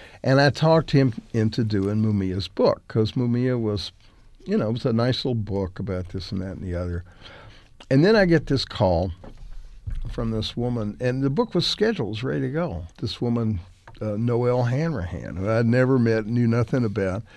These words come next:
And she excoriated me, and up and down. She says, "You're giving this book to a small press." She says, "You don't understand. Mumia is an international phenomenon. He's a big deal.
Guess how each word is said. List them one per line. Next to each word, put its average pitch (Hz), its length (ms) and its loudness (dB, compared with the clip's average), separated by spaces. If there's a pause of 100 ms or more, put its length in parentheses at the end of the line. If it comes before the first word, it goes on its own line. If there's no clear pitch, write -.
(500)
And 139 260 0
she 185 480 0
excoriated 123 1120 0
me, 98 280 -6
and 113 340 -4
up 170 320 4
and 117 180 2
down. 107 220 2
She 117 220 -2
says, 123 280 2
"You're 170 120 4
giving 254 300 4
this 214 120 6
book - 300 0
to 139 120 6
a 123 60 4
small 135 380 2
press." 87 460 -4
She 117 100 -2
says, 131 240 2
"You 185 100 2
don't 202 120 2
understand. 151 440 2
Mumia 147 400 2
is 120 220 0
an 117 180 -2
international 107 800 -2
phenomenon. 117 600 0
He's 95 180 -2
a 92 60 -4
big 98 320 -6
deal. 110 400 2